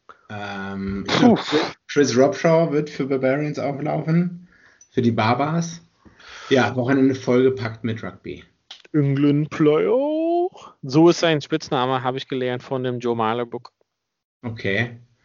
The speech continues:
Speaker 1: Hab ich mir immer noch nicht, bin ich noch nicht zugekommen. Keine Zeit. Arbeit, Arbeit,
Speaker 2: Schenke ich dir zu
Speaker 1: Arbeit.
Speaker 2: Weihnachten.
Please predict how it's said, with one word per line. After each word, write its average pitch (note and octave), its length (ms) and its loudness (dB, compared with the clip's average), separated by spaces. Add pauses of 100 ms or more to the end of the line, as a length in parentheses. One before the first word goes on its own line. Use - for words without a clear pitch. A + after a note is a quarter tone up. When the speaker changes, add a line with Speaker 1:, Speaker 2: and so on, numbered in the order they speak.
(120)
Speaker 1:
Hab A#2 180 0
ich B2+ 100 0
mir C#3 160 4
immer C#3+ 100 2
noch C#3+ 100 2
nicht, C#3 260 2
bin B2+ 80 4
ich B2+ 80 6
noch A#2+ 120 2
nicht A2+ 120 0
zugekommen. G#2 480 -6
Keine A2 240 -4
Zeit. F#2+ 300 -6
Arbeit, A2+ 500 0
Arbeit, - 200 -8
Speaker 2:
Schenke D#3+ 240 0
ich D#3+ 100 -2
dir D#3 120 0
zu C#3+ 120 -6
Speaker 1:
Arbeit. G#2+ 160 -4
Speaker 2:
Weihnachten. G#2+ 320 -10